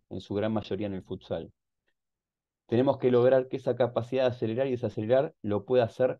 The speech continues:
la mayor cantidad de veces, que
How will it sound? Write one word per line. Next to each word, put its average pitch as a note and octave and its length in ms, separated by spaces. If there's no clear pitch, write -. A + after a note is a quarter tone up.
la G#2 180
mayor G#2+ 400
cantidad A2 420
de A2 100
veces, - 520
que C3+ 360